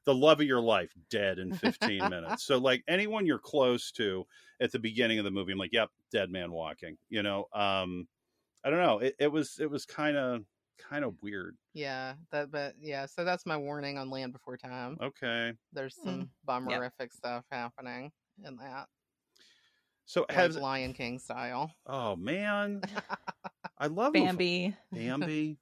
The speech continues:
Speaker 1: yeah.
Speaker 2: Yeah.
Speaker 1: I love Mufasa, guys. And that's,
Speaker 2: Yeah.
Speaker 1: I,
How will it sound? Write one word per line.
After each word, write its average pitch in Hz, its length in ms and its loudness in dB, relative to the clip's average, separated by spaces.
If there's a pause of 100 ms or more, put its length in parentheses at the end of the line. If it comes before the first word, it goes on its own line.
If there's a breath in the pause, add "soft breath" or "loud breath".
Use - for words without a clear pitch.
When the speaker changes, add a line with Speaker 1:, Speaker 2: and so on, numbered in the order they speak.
Speaker 1:
yeah. 120 460 0
Speaker 2:
Yeah. 135 480 -4 (520)
Speaker 1:
I 143 80 6
love 170 280 0
Mufasa, 151 680 -4
guys. 90 580 -10
And 147 140 0
that's, 135 260 2
Speaker 2:
Yeah. 143 80 -8
Speaker 1:
I, 120 180 0